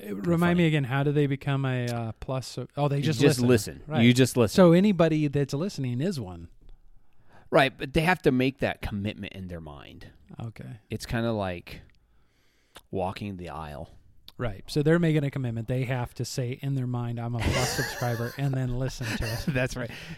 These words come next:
Speaker 2: Yes.
Speaker 1: <laughs>
Speaker 2: It needs to be a mental commitment. I am, I have decided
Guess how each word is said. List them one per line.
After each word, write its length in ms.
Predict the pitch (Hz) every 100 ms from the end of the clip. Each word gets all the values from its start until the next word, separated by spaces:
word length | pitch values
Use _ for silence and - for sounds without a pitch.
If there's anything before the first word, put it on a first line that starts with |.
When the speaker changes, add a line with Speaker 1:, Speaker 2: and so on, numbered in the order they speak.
| -
Speaker 2:
Yes. 300 | 123 113 - 151 -
Speaker 1:
<laughs> 160 | 143 147
Speaker 2:
It 160 | 120
needs 220 | 135 139 139
to 60 |
be 80 | 135
a 60 | 110
mental 500 | 117 131 156 151 151 -
commitment. 560 | 156 139 120 107 123 - - _ -
I 280 | 107 113 120
am, 580 | - 117 101 87 85 - -
I 100 | 98
have 140 | 123 110
decided 600 | 104 - 98 78 76